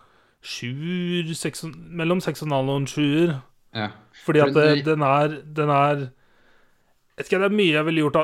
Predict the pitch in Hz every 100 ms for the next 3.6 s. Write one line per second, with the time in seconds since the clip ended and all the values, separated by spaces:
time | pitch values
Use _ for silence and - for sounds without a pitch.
0 | 156 160 190 180 147 156 143 139 214 185
1 | 120 - _ - 151 147 127 135 139 -
2 | _ - - - 120 - - 175 - _
3 | 135 139 131 - _